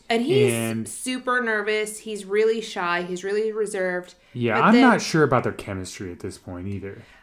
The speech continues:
Speaker 1: I think she finds him physically attractive. Like, he takes his shirt off 'cause she's like, "Oh,
Speaker 2: "I'm gonna paint on you."
Speaker 1: I'm gonna paint
Speaker 2: A
Speaker 1: giraffe,
Speaker 2: giraffe.
Speaker 1: whatever on you." And he, like, takes his shirt off and she's like, "Oh my God, he looks like he was chiseled by, like, those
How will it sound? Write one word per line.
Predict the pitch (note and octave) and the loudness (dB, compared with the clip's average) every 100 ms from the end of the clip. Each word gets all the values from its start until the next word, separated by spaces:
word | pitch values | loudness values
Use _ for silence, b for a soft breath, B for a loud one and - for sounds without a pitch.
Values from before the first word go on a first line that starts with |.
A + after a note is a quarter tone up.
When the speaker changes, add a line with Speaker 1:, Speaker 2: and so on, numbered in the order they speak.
| B - | B -2
Speaker 1:
I | B3+ | -2
think | B3+ E4 | 0 -6
she | - G4+ | -2 0
finds | F4+ - G#3 G#3+ A3 | 0 0 4 4 4
him | B3 A#3 - - | 0 -4 -6 -4
physically | F#3+ F#3 G3 A3 G3+ | -2 -2 -2 -2 -2
attractive. | G3 F#3 E3+ - A#3 | -2 -4 -4 -2 -2
Like, | A#3+ A#3+ | 0 -4
he | A3+ | -4
takes | A3 A3 A3+ | -2 -2 -2
his | - | -8
shirt | G3+ F3+ | -4 0
off | F#3 F#3 - - | 0 -2 -8 -12
'cause | A3 F#3 F#3 | -6 -4 -4
she's | - G#3+ G#3 | -8 -8 -6
like, | G3+ G3+ - | -6 -8 -10
"Oh, | C#4 D4+ C#4+ B3 G#3 G3+ | -6 -4 -4 -4 -6 -6
Speaker 2:
"I'm | C3+ | -6
gonna | D3 | -4
paint | - C#3 D3+ B2+ | -4 -4 -4 -4
on | B2 | -4
you." | A2+ | 0
Speaker 1:
I'm | B3 C4 | -2 0
gonna | C4+ C4+ | 0 0
paint | - C4 C4 C4+ - _ _ _ _ G#3 | -2 -6 -6 -8 -14 _ _ _ _ -6
Speaker 2:
A | |
Speaker 1:
giraffe, | - A3+ A3 | 0 2 4
Speaker 2:
giraffe. | - D3 C#3+ A2+ G2+ G#3 | 4 2 0 0 -2 -2
Speaker 1:
whatever | G#3+ G#3 G#3 G3+ | -2 0 0 0
on | F#3+ F#3+ | 0 -2
you." | F#3 F3+ F3+ B B B - - | -4 -6 -8 B B B -18 -4
And | A#3 A3+ | -2 0
he, | A#3+ | 0
like, | A3+ | -2
takes | A3+ A3+ | 0 -2
his | A3+ | -2
shirt | G#3+ G#3 | -4 -2
off | G3 G3 | -4 -4
and | G#3 | -6
she's | G#3+ | -2
like, | A3 G#3+ | -2 0
"Oh | A#3+ | 0
my | C4+ C#4+ | 2 0
God, | C4+ C4 C#4+ C4 | 2 2 2 0
he | A#3+ | -4
looks | A#3+ C4 C4 - | -6 -6 -8 -6
like | C4 B3+ | -6 -4
he | C4+ | -8
was | C4 C4 | -8 -8
chiseled | - B3+ C4 C4 B3 | -4 -2 0 0 2
by, | A#3+ A#3+ | 0 2
like, | A#3+ A#3+ | 0 -2
those | B3+ A#3+ A#3+ | 0 0 0